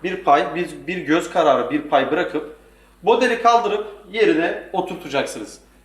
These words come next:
Yani, e, uymadı, fazla geldi, oynuyor, söküp tekrardan biraz vidaları ileriye alıp tekrar uyumlu bir hale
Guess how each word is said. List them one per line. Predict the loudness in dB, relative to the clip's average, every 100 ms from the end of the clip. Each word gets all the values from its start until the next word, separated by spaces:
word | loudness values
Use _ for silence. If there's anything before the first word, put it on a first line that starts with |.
| -2
Yani, | 2 4 2 -2 -14 -20 _ 2
e, | 6 6 4 -4 -4
uymadı, | 2 4 4 2 2 -2 -2
fazla | 0 2 0
geldi, | 0 -2 -2 -4 -6 0
oynuyor, | 2 4 2 -4 -4 -8 -18
söküp | -6 -4 -2 -4 -6 -20 -6
tekrardan | -4 0 2 4 2 2
biraz | 2 0 -8 -16 -8
vidaları | 2 4 4 0 -2
ileriye | -2 0 0 -2
alıp | -4 -6 -10 -20 _
tekrar | 0 2 2 2 0 -2
uyumlu | 0 0 -2
bir | 0
hale | 4 4 4